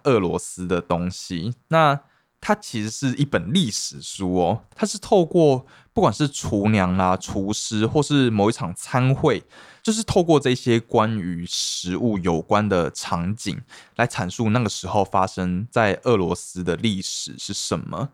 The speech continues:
所以它其实不是在讲食物的历史，它就是在讲俄罗斯的主流历史，只是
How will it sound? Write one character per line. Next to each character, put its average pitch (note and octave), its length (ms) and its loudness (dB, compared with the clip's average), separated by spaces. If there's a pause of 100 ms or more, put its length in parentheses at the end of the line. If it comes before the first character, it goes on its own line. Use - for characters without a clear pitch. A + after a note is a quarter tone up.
所 - 140 -2
以 - 20 2
它 A3+ 80 2
其 D#3 160 -2
实 A2+ 100 0
不 G#2 120 -4
是 G#2 100 -8
在 B2 140 4
讲 E2+ 260 -4
食 - 220 -8
物 G2+ 160 2
的 E2+ 100 -2
历 F#2 240 -2
史， - 340 -8 (440)
它 - 100 -2
就 G#3+ 140 2
是 F#3+ 100 -6
在 F#3+ 160 4
讲 F2+ 380 -2
俄 D3+ 160 4
罗 F#2 260 2
斯 G2 320 -6
的 F#2+ 100 4
主 F2+ 300 -6
流 F2 240 0
历 G2+ 240 -2
史， - 480 -8
只 F#2+ 100 -12
是 B2 380 2